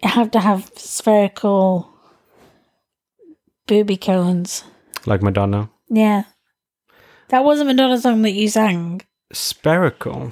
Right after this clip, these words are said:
Speaker 1: Spherical.
Speaker 2: Don't you mean weren't they
Speaker 1: Conical.
Speaker 2: Yeah.
Speaker 1: Why did I say spherical?
Speaker 2: 'Cause you were doing,
Speaker 1: I
Speaker 2: you
Speaker 1: was
Speaker 2: were
Speaker 1: doing the cones
Speaker 2: But
Speaker 1: as
Speaker 2: I thought
Speaker 1: well.
Speaker 2: at first, I thought you were gesturing towards your boobs.
Speaker 1: I think it's because I was thinking boobs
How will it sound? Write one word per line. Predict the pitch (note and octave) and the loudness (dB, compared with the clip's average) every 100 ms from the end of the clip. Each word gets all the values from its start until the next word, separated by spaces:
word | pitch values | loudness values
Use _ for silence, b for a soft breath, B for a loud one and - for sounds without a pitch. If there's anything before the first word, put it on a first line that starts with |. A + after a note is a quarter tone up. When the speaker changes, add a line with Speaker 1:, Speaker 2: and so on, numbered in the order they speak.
| - | -14
Speaker 1:
Spherical. | - - B3 A#3 G3+ - G3 F#3 - _ _ _ _ | -10 0 2 2 -2 -6 -10 -10 -12 _ _ _ _
Speaker 2:
Don't | C#3 D3 | -2 0
you | E3 | 2
mean | E3 D#3 B2+ _ _ _ _ _ _ _ - | 4 2 0 _ _ _ _ _ _ _ -12
weren't | D3 D#3 D#3 | -4 -2 0
they | C#3+ C#3+ C#3 B2+ | 2 2 2 0
Speaker 1:
Conical. | C4 B3+ C4 A#3+ G#3 F3 E3 | 0 2 2 0 -6 -6 -4
Speaker 2:
Yeah. | C3+ B2+ A2 | 0 2 2
Speaker 1:
Why | B3 D4 | 2 2
did | D#4+ | 2
I | F4+ | 0
say | F4+ F4+ | 0 -2
spherical? | - - D4+ D4 - G#3+ F#3+ F3+ - | -2 0 2 2 0 -10 -10 -10 -4
Speaker 2:
'Cause | D3 F#3+ A3 | -4 -2 -4
you | F3 G#3+ | 0 2
were | A#3 | 0
doing, | G3 F#3 F#3+ F#3+ D#3+ | 0 2 2 2 0
Speaker 1:
I | C#4+ | 0
Speaker 2:
you | F#4 | 2
Speaker 1:
was | |
Speaker 2:
were | G4+ | 2
Speaker 1:
doing | F4+ F4+ F#4 F4+ | 2 4 4 0
the | |
cones | - - F4 F4+ B3+ G3+ F#3 | -2 0 2 2 2 0 0
Speaker 2:
But | D#3 | 2
Speaker 1:
as | E3+ | 2
Speaker 2:
I | F#3+ | 0
thought | F#3+ | -2
Speaker 1:
well. | F3 | -2
Speaker 2:
at | - | -2
first, | F3+ F#3 - - _ _ _ - | 0 0 -2 -18 _ _ _ -4
I | C#3 | -4
thought | - C#3+ | 0 -2
you | C#3 C3 | 0 2
were | B2 A2 - | 2 0 -2
gesturing | B2+ A2+ - A2+ A2 | -2 -2 -2 -2 -2
towards | - A2 G#2+ G#2 | -4 -2 0 0
your | G#2+ | -2
boobs. | F#2+ G#2 G2 A2 C3+ - - | -2 -2 0 -2 -4 -8 -2
Speaker 1:
I | A#3+ | -2
think | A#3 D4+ D#4 | 2 2 0
it's | C#4+ | -2
because | D4+ - C4+ | -4 0 2
I | B3 | 2
was | B3 | 2
thinking | - C4+ C4 B3 C4 A#3+ | 0 2 2 2 0 2
boobs | B3 A#3+ B3 C#4 D4+ - - - | 2 2 2 0 -2 -12 -16 -16